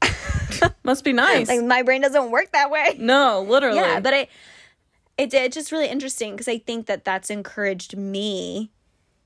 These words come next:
Speaker 1: like, seeing Jack do things like that has encouraged me to be like, "I should just, like, shoot my shot and, like, try a new hobby and just get into, like, this practice of learning what it feels like to,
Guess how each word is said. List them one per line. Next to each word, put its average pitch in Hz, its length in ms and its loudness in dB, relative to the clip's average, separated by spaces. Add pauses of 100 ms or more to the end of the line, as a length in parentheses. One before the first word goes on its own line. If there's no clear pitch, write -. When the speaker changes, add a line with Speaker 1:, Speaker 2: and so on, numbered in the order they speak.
(480)
Speaker 1:
like, 190 200 0
seeing 208 340 -4
Jack 165 380 -4
do 180 160 -4
things 170 340 -10
like 135 240 -6
that - 320 -8
has 208 160 -8
encouraged 190 540 -2
me 185 240 -4
to - 100 -12
be 185 120 -4
like, 120 200 -6 (160)
"I 302 280 2
should 214 340 -2
just, - 520 -2 (920)
like, 208 180 2
shoot 294 300 0
my 240 180 0
shot 180 400 0
and, 214 120 -2
like, 196 180 -6
try 202 300 0
a 208 100 -2
new 214 260 -2
hobby 170 640 -4 (200)
and 214 140 -4
just 220 200 -2
get 233 280 4
into, 254 340 -2
like, 196 200 0
this 214 200 -8
practice 233 880 -2 (540)
of 208 180 0
learning 202 480 -2
what 196 140 0
it 185 100 0
feels 185 480 -2
like 175 460 -6
to, 175 680 -6